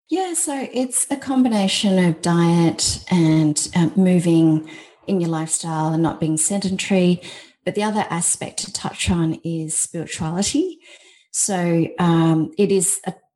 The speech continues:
question that we ask people in the transition quiz, um, you know, "Do you have any form of spirituality?" And it's quite varied in Australia. Um, so my observation is that spirituality can mean different things in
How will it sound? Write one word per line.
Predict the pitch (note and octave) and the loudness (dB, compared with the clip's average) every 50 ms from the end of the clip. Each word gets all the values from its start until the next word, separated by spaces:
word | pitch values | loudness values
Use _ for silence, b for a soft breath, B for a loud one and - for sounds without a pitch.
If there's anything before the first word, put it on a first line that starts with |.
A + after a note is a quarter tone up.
| _ - | _ -14
question | - - G3+ G3+ - - G#3+ F3+ | -6 -4 -4 -2 -2 -2 -2 -2
that | - - | 0 0
we | F3 E3+ E3 | 0 2 2
ask | D#3 D#3+ E3 - - | 2 0 -2 -2 -4
people | - F#3 D#3 D3 - - E3 D#3+ D#3 | -4 -6 -6 -4 -2 0 2 4 4
in | D3+ - - E3 D#3+ D#3 | 2 2 2 4 4 4
the | D#3 D3+ | 4 2
transition | D3+ - - D3+ D#3 E3+ D#3+ D#3 - - E3 E3 D#3+ | 2 0 0 2 2 2 0 -2 -2 -2 -4 -6 -8
quiz, | - - E3 D#3 D3+ D3+ D3 - - - B B B B B B B B B B B - | -8 -10 -10 -8 -6 -4 -4 -4 -4 -6 B B B B B B B B B B B 2
um, | F3 E3 D#3 D#3 D3+ D#3+ - - _ _ | 2 4 4 4 2 0 -6 -10 _ _
you | - - D3 | -4 -4 -2
know, | - - E3+ - - - G3+ | -2 -2 -4 -6 -8 -12 -6
"Do | - F#3+ F#3+ | -2 0 2
you | E3+ E3 E3 | 2 4 2
have | E3 D#3+ E3 D#3 E3 | 2 0 0 0 2
any | E3 D#3+ E3 | 2 2 2
form | D#3+ - - E3 D#3+ | 2 0 -4 -6 -4
of | D#3 D#3 | -2 -4
spirituality?" | - - - - - - - - E3+ C#3+ D3+ D#3 D#3+ - F3 D3+ D3+ D3+ | -4 -4 -6 -8 -12 -10 -6 -4 -2 0 2 2 2 0 -2 -4 -4 -4
And | - - | -4 -4
it's | F#3 - | -6 -6
quite | - - F#3 - - - | -4 -4 -4 -4 -4 -2
varied | - D#3+ D#3 D3+ D#3 D#3+ D#3+ | 0 2 2 4 2 2 2
in | E3+ D#3 - | 0 -2 -2
Australia. | D#3 - - - D3+ D3 D3+ G3 B3+ E4 D#4+ B B B B B B B B B B B B B B B B F3+ | -2 -2 -2 -4 -2 -2 0 0 0 -2 -2 B B B B B B B B B B B B B B B B -2
Um, | F#3 F#3 F3+ F3 F3 E3+ E3 - | -2 0 0 0 0 -2 -4 -4
so | - C#4+ C#4+ | 0 2 2
my | D4 F#4+ A4 A4 G#4+ | 2 2 2 0 0
observation | F#4 - - G3+ F3+ F3+ E3+ F3 F3 - - G#3 F#3+ F3+ F3 E3 D#3+ - - - | -2 -2 -2 -2 -2 -2 -2 -2 -2 -2 0 0 2 4 4 4 4 2 -2 -4
is | F3+ E3+ D#3 - | -4 -2 -2 -2
that | - - | -2 -2
spirituality | - - - E3+ - - - F3+ E3 D#3+ D#3+ D#3 - E3 E3 | -4 -4 -4 -6 -6 -4 -2 0 0 2 2 2 2 2 0
can | - - - F3 E3 D#3+ D3 - - - | 0 2 2 4 4 4 2 0 0 0
mean | F3 E3+ E3 E3 D#3+ D#3 D#3+ - - - _ _ - | 4 4 6 6 6 4 2 0 -6 -18 _ _ -4
different | F#3+ F#3+ - G#3 - - | -4 -2 -2 -4 -6 -6
things | - E3+ E3 D#3 D3+ D3+ D3+ - - - - - - | -6 -4 -2 -2 -4 -4 -4 -2 -2 0 -2 -4 -4
in | - F3+ D#3+ - | -4 -4 -4 -4